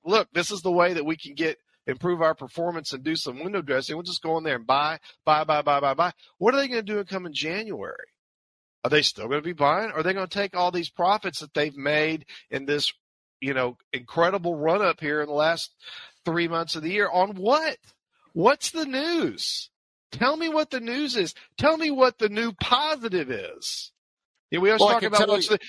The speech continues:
Speaker 1: Kyle always hits me about this new negative. What's the new negative, Jeff, that's made you a little more bearish? Well, I'd like to say, or ask the question, what's the new positive that justifies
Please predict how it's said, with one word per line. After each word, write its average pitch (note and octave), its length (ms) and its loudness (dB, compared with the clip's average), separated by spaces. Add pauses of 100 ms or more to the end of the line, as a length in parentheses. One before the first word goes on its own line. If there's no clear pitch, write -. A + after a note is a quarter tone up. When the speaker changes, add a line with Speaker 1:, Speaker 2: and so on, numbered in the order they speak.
(260)
Speaker 1:
Kyle B3+ 160 8
always C#4 400 0
hits B3 200 -4
me A3+ 120 -4
about G3 260 2
this E3+ 240 -4
new G3 220 -2
negative. G3 500 0
What's D#4 300 0
the D#4 120 -4
new B3 220 -2
negative, G#3 540 2
Jeff, C3+ 360 -2
that's A#2+ 220 -14
made F#3+ 300 -2
you F#3 140 -4
a - 20 -4
little E3 200 -6
more D3+ 200 -4
bearish? C#3+ 480 0 (280)
Well, D3+ 140 2
I'd C#4 200 2
like G#3+ 260 0
to F#3+ 80 -14
say, F#3 420 -2 (260)
or C3 140 0
ask G#3+ 260 0
the F3 100 -10
question, A3 540 -4 (260)
what's D4+ 440 0
the C4 160 -8
new B3 360 -6 (100)
positive G#3 880 -4 (280)
that D#3 200 -6
justifies E3 1400 -2